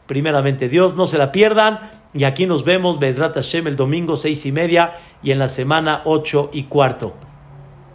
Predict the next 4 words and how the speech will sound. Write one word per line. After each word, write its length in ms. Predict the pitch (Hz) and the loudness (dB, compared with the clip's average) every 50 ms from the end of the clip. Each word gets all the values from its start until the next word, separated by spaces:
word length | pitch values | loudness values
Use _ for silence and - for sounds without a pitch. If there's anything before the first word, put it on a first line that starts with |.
| - - - - - - - - - - - - - - - - - - - _ _ - - - - _ - - _ - - _ _ _ _ - - - - _ - - - - - - | -20 -20 -20 -20 -20 -20 -20 -20 -20 -20 -20 -20 -20 -20 -20 -20 -20 -20 -20 _ _ -20 -20 -20 -20 _ -20 -20 _ -20 -20 _ _ _ _ -20 -20 -20 -20 _ -20 -20 -20 -20 -20 -6
Hazak 380 | - 135 135 120 175 196 196 180 | -2 -2 2 4 4 2 2 2
Behemat, 440 | 180 170 165 165 175 180 175 - 156 | 0 -2 0 2 2 2 2 2 0
muchas 280 | 180 180 180 190 160 | -4 0 0 0 2
gracias. 640 | 160 180 185 190 185 - 196 190 190 190 185 - - | 4 4 4 4 2 2 0 2 2 0 -2 -4 -12